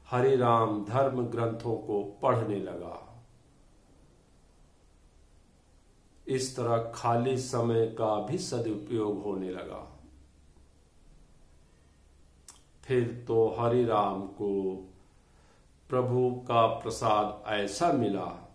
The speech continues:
वह हृदय से श्री राम का सच्चा भक्त बन गया। वेद, पुराण, उपनिषद,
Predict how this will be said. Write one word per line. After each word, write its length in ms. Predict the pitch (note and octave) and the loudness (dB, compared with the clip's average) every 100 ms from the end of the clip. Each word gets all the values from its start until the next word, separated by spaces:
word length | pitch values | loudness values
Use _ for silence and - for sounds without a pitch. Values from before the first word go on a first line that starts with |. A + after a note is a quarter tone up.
| - _ _ _ _ - - - | -20 _ _ _ _ -20 -14 -2
वह 300 | A#2 A2 - | 0 0 0
हृदय 380 | A#2+ C#3 C#3 A#2 | -2 2 4 2
से 500 | A2 A2+ G2+ G2+ G2+ | 2 0 0 -2 -8
श्री 340 | - - B2 A2 | -12 -4 0 2
राम 380 | G#2+ A2+ A2 G#2+ | 2 2 0 -4
का 380 | A#2 G#2+ G#2 | -2 0 0
सच्चा 600 | G2+ - - C3+ - B2+ G#2 | -4 -6 -6 -6 -4 -2 -2
भक्त 440 | G2 C3+ C3+ - | -2 -4 -6 -6
बन 300 | G2 G2 F#2 | -8 -6 -6
गया। 320 | F#2 F2+ - - - - _ - - - - - - - - - - - - _ _ - - - - - - - - - - - - _ _ - _ _ - | -6 -6 -8 -14 -20 -20 _ -20 -20 -20 -20 -20 -20 -20 -20 -20 -20 -20 -20 _ _ -20 -20 -20 -20 -20 -20 -20 -20 -20 -20 -20 -20 _ _ -20 _ _ -14
वेद, 800 | G2 G#2+ A#2+ B2 A#2 G#2 - - - | -4 2 4 6 4 2 -2 -10 -6
पुराण, 560 | A2 A2+ A#2+ A#2 A2 | 0 4 4 4 4
उपनिषद, 1120 | G2+ - B2+ B2+ A#2+ A#2 - A#2 A2+ F#2+ - | 0 -4 -6 -4 -2 -2 -2 0 0 0 -6